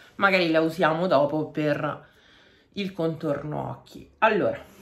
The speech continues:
la copertura è leggera,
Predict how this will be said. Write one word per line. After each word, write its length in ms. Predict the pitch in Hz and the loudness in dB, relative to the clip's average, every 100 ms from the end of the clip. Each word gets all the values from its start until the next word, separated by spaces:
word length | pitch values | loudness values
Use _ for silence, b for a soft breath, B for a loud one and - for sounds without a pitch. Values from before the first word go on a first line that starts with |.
| - - _ _ - - - _ _ _ _ _ b b b b b b b b b | -20 -20 _ _ -20 -20 -20 _ _ _ _ _ b b b b b b b b b
la 240 | 208 220 | 0 0
copertura 760 | 233 190 196 - 294 277 175 - | 2 -2 -4 0 4 4 2 0
è 140 | 175 | 0
leggera, 760 | 180 175 151 151 139 139 135 | 0 0 -2 -4 -4 -4 -6